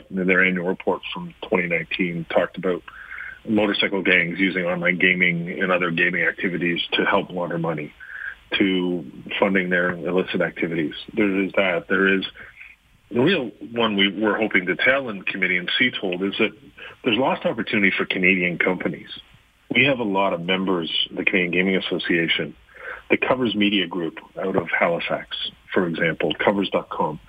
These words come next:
They provide sports and betting information and data. They provide it to newspaper publications and media outlets around the world. They have their own site where they do, um, on sports betting. They have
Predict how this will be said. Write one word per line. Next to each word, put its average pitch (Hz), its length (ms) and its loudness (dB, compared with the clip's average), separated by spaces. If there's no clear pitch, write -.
They 180 240 4
provide 131 340 0
sports 123 340 0
and 104 140 0
betting 98 420 2
information 92 640 2
and 87 180 0
data. 82 380 2
They 104 100 4
provide 98 340 2
it 95 240 0
to 90 300 2
newspaper 110 440 2
publications 98 680 0
and 90 80 0
media 98 260 4
outlets 98 320 0
around 90 200 0
the 85 60 -4
world. 101 340 2
They 90 80 4
have 92 160 4
their 87 160 2
own 90 260 4
site 104 220 4
where 95 120 0
they 87 120 2
do, 87 260 0
um, 82 440 -4
on 82 220 -2
sports - 360 -2
betting. 202 360 2
They 127 280 4
have 123 280 -2